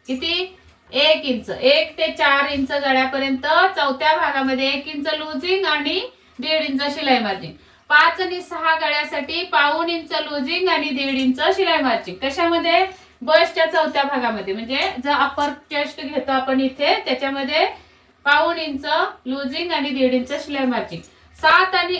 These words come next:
आठ गळ्यासाठी तुम्हाला अर्धा इंच लूजिंग ॲड करायचं आहे चौथ्या भागामध्ये. नंतर तुम्हाला नऊ इंच गळ्यासाठी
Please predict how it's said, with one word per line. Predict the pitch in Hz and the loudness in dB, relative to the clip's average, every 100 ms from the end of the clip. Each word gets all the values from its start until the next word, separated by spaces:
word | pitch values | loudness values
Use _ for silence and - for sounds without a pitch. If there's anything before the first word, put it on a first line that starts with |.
| - | 0
आठ | 302 330 370 | 2 2 0
गळ्यासाठी | 330 320 330 320 339 | 2 2 2 -4 -4
तुम्हाला | 330 311 311 | -6 -4 0
अर्धा | 320 277 294 262 330 | 0 2 0 4 4
इंच | 330 339 359 | 4 0 0
लूजिंग | 349 339 339 294 330 330 - | 4 4 2 -4 -4 -4 -2
ॲड | 285 311 320 | 0 0 0
करायचं | 302 285 277 | 0 0 0
आहे | 269 | -2
चौथ्या | 294 269 277 269 | 0 -2 0 0
भागामध्ये. | 294 254 254 247 214 185 - - - - | 0 0 0 -2 -4 -6 -10 -20 -20 -6
नंतर | 269 294 302 330 370 | -4 0 2 2 0
तुम्हाला | 311 320 277 262 | 0 2 4 2
नऊ | 262 311 349 381 | 2 2 2 2
इंच | 381 359 349 | 2 0 -2
गळ्यासाठी | 330 302 285 277 302 254 262 269 - | 0 2 0 0 -4 0 0 0 -4